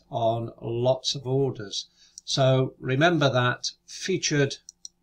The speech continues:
products, products that are not yet in the catalogue, so direct your customers to that and they can see the details. They can go on there, read all about it, get the code number, and then let you know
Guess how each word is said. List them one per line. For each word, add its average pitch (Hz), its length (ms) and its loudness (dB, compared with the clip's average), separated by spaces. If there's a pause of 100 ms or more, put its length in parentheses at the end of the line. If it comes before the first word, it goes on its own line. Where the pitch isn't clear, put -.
(180)
products, - 720 0 (440)
products 156 460 2
that 127 180 -2
are 123 80 0
not 139 260 0
yet 123 260 0
in 117 120 -2
the 110 80 -6
catalogue, 110 720 -2 (260)
so 110 280 -4
direct 120 480 -2
your 127 120 -6
customers 123 520 -6
to - 120 -8
that 120 360 -2
and 113 160 -4
they 120 120 -4
can 117 180 -10
see 123 520 2 (400)
the 127 120 -2
details. 120 880 0 (240)
They 110 140 -8
can 104 160 -18
go 143 200 0
on 123 160 4
there, 117 420 2 (140)
read 185 300 4
all 110 180 0
about 110 440 2
it, 110 260 -6 (400)
get 214 160 4
the 135 80 -2
code 120 400 -2
number, 117 540 -2 (360)
and 113 220 -2
then 113 220 0
let 143 180 -2
you 117 140 -4
know 113 460 0